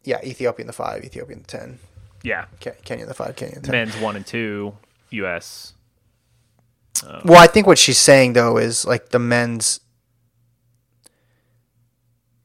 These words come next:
Speaker 1: well, she's saying, "But then some were useless, Curly in the hundred," and I'm like,
Speaker 2: Well, 'cause, yeah, he ended up, yeah.
Speaker 1: Yeah. Yeah, he, he ended up winning the,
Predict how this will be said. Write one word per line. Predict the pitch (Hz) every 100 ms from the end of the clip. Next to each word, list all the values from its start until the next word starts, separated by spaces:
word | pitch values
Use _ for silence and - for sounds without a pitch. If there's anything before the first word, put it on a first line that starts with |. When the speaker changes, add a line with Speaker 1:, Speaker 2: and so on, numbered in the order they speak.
| _ _ _ _ _ _ -
Speaker 1:
well, | 123 123 -
she's | - 135
saying, | 139 120
"But | 120
then | 127 117
some | - 117
were | 117
useless, | 117 117 113 -
Curly | - 120 117
in |
the | 117
hundred," | - 117 113 113
and | 117
I'm | 120
like, | 135 127 - - -
Speaker 2:
Well, | - 143
'cause, | 127
yeah, | 127
he | 101 123
ended | 113
up, | 107 - - _ _ _ _ _ -
yeah. | 95 85 -
Speaker 1:
Yeah. | 120 65 53 55 57 - _ _
Yeah, | 165 135 -
he, | 151 139
he | 127 147
ended | 139 127
up |
winning | 123 123 110
the, | 104